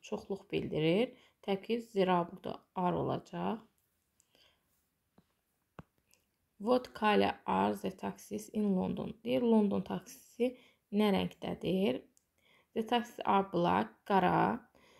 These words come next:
B variantında blue, mavi. C variantında red, qırmızı. D variantında yellow, sarı rəngdə. Əlbəttə ki, taksi, London taksisi sarı rəngdə olacaq.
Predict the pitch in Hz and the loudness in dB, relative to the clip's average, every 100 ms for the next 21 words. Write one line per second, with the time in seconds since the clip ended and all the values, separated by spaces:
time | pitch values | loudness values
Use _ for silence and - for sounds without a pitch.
0 | _ _ _ _ - 185 226 220 214 202 | _ _ _ _ -6 4 6 6 6 4
1 | 185 180 185 175 165 156 151 - - - | 2 0 -2 0 0 0 -2 -12 -20 -20
2 | _ _ - 202 208 190 170 170 165 151 | _ _ 0 4 8 8 6 4 4 4
3 | 156 170 214 254 - _ _ _ _ - | 4 4 4 2 -6 _ _ _ _ 4
4 | 240 226 185 175 165 160 165 180 175 - | 6 6 4 2 -2 -4 2 2 2 -4
5 | 170 170 165 160 - 185 240 240 226 202 | -4 0 -2 -2 -2 2 2 2 0 2
6 | 190 185 180 165 196 220 240 220 208 196 | 2 0 -2 -4 -2 0 4 6 6 2
7 | 214 - 180 170 185 - - - 220 269 | 0 -4 0 0 0 -4 -6 -2 -2 -2
8 | - - _ - 220 220 240 - 190 - | -12 -20 _ -2 0 2 0 -4 -6 -4
9 | 196 208 233 233 196 - - 202 196 214 | 0 2 0 -2 -12 -12 -10 -2 2 2
10 | 240 - _ - 208 202 190 180 - 175 | 0 -6 _ -8 -2 0 0 -6 -12 -12
11 | - - 226 - 196 190 190 - 220 240 | -12 -12 -10 -4 -4 -2 -4 -4 -8 -6
12 | 185 180 185 - | -4 -4 -6 -10